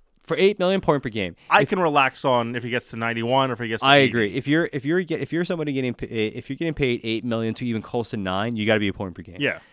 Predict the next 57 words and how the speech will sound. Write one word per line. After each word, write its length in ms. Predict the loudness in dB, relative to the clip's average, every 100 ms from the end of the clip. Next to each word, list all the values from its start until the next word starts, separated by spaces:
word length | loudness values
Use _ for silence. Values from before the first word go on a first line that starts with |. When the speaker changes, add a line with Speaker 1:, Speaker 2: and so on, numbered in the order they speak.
| _ _
Speaker 1:
If 100 | -4
you're 160 | 2 4
above 640 | 4 2 2 2 0 0
that, 240 | 0 0 0
you're 60 |
getting 100 | 0
paid 180 | 0 -2
over 340 | -2 -2 -2 0
that, 200 | 0 0
you 60 |
gotta 180 | 2 2
be 200 | 2 2
above 420 | 2 2 2 2
a 60 | -8
point 260 | -8 -10
per 100 | -10 -16
game. 280 | -16 -20 _ _ _
Like, 160 | -10 -4
you 80 | -2
have 100 | -2
to 60 |
be, 180 | -2 -4 -4
you 100 | -4
know, 100 | -2
close 220 | -2 -4
to 60 | 0
Speaker 2:
Mm-hmm. 20 |
Speaker 1:
a 80 | 2
hundred 160 | 2 -2
points 220 | -6 -8
if 20 |
you're 60 | -10
getting 180 | -8 -8
ten 240 | -6 -4
million. 320 | -2 -2 -2 -8 -18 -14 -6
And 140 | -4
the 120 | 0
issue 320 | 0 0 0
I 120 | 2 4
have 240 | 2 0
more 160 | -2 -2
with 200 | -4 -6
it 80 |
more 140 | -4 -4
than 80 | -2
anything 340 | -2 -4 -4
is 180 | -4 -4 -10 -20 _ -2
J 220 | 2 2
T 180 | 0 -2
Miller 220 | 0 2
is 100 | 0
a 80 | -2
star. 800 | -4 -4 0 0 0 -2 -6 -12
He's 140 | _ -4
not 100 | -4
a 40 |
superstar. 580 | -4 -6 -8 -10 -16 -20